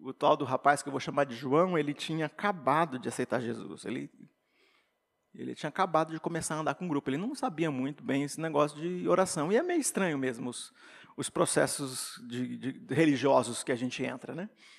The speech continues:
E aí, ah, teve um momento aí, quando o grupo começa, aí tem umas coisas que o grupo já quer se comportar como igreja, né? Tem dez pessoas, mas já senta enfileirado igual uma igreja, já, já vira, né? Já fica tudo, vira a cabeça de todo mundo, já tem frente, fundo,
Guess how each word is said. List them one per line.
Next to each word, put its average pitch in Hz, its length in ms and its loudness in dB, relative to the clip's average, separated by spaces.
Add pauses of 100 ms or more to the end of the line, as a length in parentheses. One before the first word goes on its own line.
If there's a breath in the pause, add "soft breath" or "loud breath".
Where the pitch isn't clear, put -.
(640 soft breath)
E 254 120 6
aí, 254 500 4
ah, 196 580 4
teve 214 180 8
um 247 40 6
momento 220 400 2
aí, 190 100 6
quando 226 300 6
o 165 180 4
grupo 165 380 4
começa, 180 520 4
aí 185 60 4
tem 226 120 0
umas 226 340 -2
coisas 220 180 4
que - 80 -6
o 233 40 -4
grupo 214 340 -2
já 202 180 6
quer 202 300 2
se - 60 -2
comportar 202 400 4
como 220 160 0
igreja, 156 260 2
né? 160 100 0
Tem 160 140 -4
dez 202 220 4
pessoas, 190 280 -2
mas 190 140 -4
já 180 140 2
senta 175 500 -2 (100)
enfileirado 131 540 -2
igual 131 160 -6
uma 123 140 -8
igreja, 131 640 0
já, 160 300 -2
já 180 160 6
vira, 170 360 0 (100)
né? 208 260 2
Já 175 160 0
fica 196 260 0
tudo, 277 240 -6
vira 156 160 4
a 170 60 2
cabeça 156 240 4
de - 60 -6
todo 143 180 0
mundo, 151 160 -2
já 147 100 4
tem 170 180 -4
frente, 165 560 -6 (380 soft breath)
fundo, 190 640 2